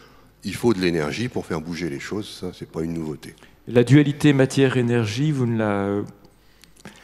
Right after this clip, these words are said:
Speaker 1: Ben si, on l'a traité un petit peu quand je vous ai dit qu'il y a de l'entropie dans le rayonnement. Mais c'est justement ça qui est intéressant, c'est que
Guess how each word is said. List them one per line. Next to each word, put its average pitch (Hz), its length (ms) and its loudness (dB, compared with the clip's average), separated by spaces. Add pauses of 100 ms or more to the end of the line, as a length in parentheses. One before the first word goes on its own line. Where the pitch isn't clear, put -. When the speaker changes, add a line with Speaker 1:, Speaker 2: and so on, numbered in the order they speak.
(320)
Speaker 1:
Ben 143 140 2
si, 240 180 4
on 123 120 6
l'a 107 120 2
traité 120 320 -2
un 123 80 2
petit 117 180 -6
peu 156 220 -4
quand 113 160 -6
je 95 80 -4
vous 95 240 -8
ai 90 60 -6
dit 127 160 -8
qu'il - 80 -16
y 98 40 -2
a 87 40 -4
de 82 60 -6
l'entropie 87 440 -8
dans 95 140 -4
le 85 80 -8
rayonnement. 95 560 -8 (1040)
Mais 92 160 -4
c'est 123 160 -2
justement 151 320 0
ça 165 180 2
qui 131 140 -2
est 113 60 2
intéressant, 107 560 -2
c'est - 160 -6
que 95 260 -6